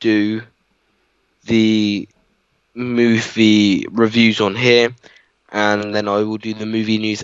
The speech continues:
and reviews in written format on the blog. So yeah, that's the movie section.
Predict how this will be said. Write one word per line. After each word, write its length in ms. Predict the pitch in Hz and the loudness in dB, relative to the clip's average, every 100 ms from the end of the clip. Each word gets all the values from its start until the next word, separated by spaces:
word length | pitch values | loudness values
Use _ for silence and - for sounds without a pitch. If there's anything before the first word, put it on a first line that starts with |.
| - | -4
and 180 | 117 117 | -4 -2
reviews 360 | 110 113 107 | -4 -4 -4
in 160 | 104 107 | -4 -2
written 360 | 107 - 110 | -4 -6 -14
format 600 | 107 - 123 113 107 110 - _ _ _ _ _ | -12 -4 -2 0 -2 -2 -6 _ _ _ _ _
on 160 | - 104 | -8 -6
the 80 | 98 | -6
blog. 400 | 95 90 87 - _ _ _ _ _ _ _ _ _ _ _ _ | -2 -2 -4 -12 _ _ _ _ _ _ _ _ _ _ _ _
So 320 | - 175 175 | -2 2 4
yeah, 360 | 170 151 175 175 | 4 4 2 2
that's 280 | 151 170 | 0 -2
the 80 | - | -4
movie 340 | 160 170 180 151 | -10 -8 -8 -8
section. 440 | 117 - - - | -6 -6 -10 -12